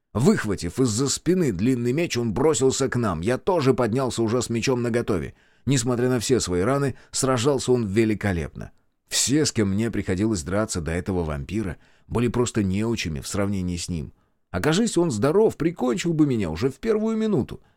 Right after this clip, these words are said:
Но в данном случае наш бой продолжался довольно долго. Мы дрались в узком боковом ответвлении коридора, куда он загнал меня. Кентавриса не могла туда пролезть. А скальные друзья, по-видимому, испытывали панический ужас.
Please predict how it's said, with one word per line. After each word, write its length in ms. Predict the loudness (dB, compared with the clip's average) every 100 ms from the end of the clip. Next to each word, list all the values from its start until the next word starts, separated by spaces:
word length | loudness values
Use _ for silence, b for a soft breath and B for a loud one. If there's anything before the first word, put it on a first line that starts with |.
| _ _
Но 100 | -2
в 80 | 0
данном 280 | 0 -2 -2
случае 380 | -2 -2 -2
наш 200 | -4 -4
бой 160 | 0 0
продолжался 580 | 0 -4 -4 -4 -4 -6
довольно 380 | -6 -4 -4 -6
долго. 380 | -6 -10 -14 -20 _ _ _
Мы 160 | -4 -4
дрались 500 | -2 -2 -2 -4 -6
в 240 | -6 -4
узком 320 | -4 -4 -6
боковом 400 | -4 -4 -2 -2
ответвлении 680 | -2 -6 -6 -4 -2 -2 -2
коридора, 540 | -4 -4 -2 -4 -6 -14 b -2
куда 220 | 0 2
он 160 | 2
загнал 420 | 0 0 0 0 0
меня. 320 | -2 -4 -8 b b
Кентавриса 600 | 0 2 2 2 0 0
не 140 | 0 2
могла 400 | 2 0 0 0
туда 260 | -2 -2
пролезть. 480 | -2 -4 -6 -8 -14 b b
А 120 | -4
скальные 400 | -2 2 2 2
друзья, 400 | 4 4 4 4
по-видимому, 640 | 4 0 2 0 0 0 0
испытывали 600 | -2 0 2 2 2 0
панический 680 | 0 0 -2 -2 -6 -4 -4
ужас. 420 | -2 -6 -10